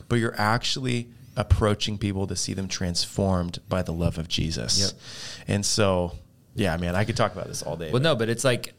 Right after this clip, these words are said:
Speaker 2: that, I remember that being a real moment for me
Speaker 1: Yeah.
Speaker 2: in ministry, is there was a,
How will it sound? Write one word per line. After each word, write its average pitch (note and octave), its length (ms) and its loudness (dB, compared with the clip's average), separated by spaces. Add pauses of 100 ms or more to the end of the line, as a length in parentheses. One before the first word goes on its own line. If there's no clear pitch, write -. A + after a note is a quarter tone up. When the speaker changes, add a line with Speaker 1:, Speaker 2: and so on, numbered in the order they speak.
Speaker 2:
that, A#2 160 0
I B2 60 2
remember C3+ 260 2
that A#2 240 2
being G2 460 0
a F#2+ 120 -4
real A2 200 4
moment G2+ 420 0
for G2+ 140 -2
me F2 320 0 (100)
Speaker 1:
Yeah. G2 160 -4
Speaker 2:
in G2+ 100 2
ministry, G2+ 600 2
is F2 160 -2
there G#2 160 2
was A2 300 4
a, G#2 120 0